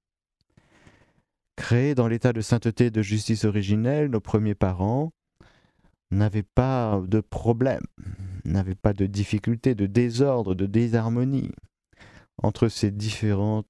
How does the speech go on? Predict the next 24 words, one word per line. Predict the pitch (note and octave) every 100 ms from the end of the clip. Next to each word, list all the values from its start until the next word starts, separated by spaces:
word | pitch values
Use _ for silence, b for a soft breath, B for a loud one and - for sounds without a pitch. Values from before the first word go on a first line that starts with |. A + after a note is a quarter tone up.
| -
dimensions | G2 G2 G2 F#2+ - G#2
que | -
je | F2
vous | F2+ F2+ F#2
énumère. | F#2 G2 G2 E2+ - - - _ _ _ _ _ _ _ _ _ _ _ _ _ _ _ - _ _ _ _
Tout | - A#2+ -
était | F#2 G2+ -
ordonné, | G#2 F#2+ F#2 F2 D#2+
tout | D#2+ G2 G#2
était | - G2+
harmonieux. | G2 F#2 F#2+ F#2+ F#2 E2 D#2+ - _ _ _ _ _ -
Les | G2+
passions | - - - F2
étaient | D#2+ - C#3
là, | G3+ A3
elles | F2+ E2+
sont | -
moralement | E2 E2+ E2 E2+ F#2+ G#2+
neutres, | D3 F3+ -
mais | E3+ F#3 _ _ _ _ _ -
complètement | - - A2+ - C3 -
harmonisées, | G#2 G2+ B2+ D#3+ F#3 G3 - - _ _ _ B B B B -
gouvernées | B2+ G3 E3 E3 D3 D3+ G3+ E3+ - G#2+ _
par | A#2 B2+ C#3+ D3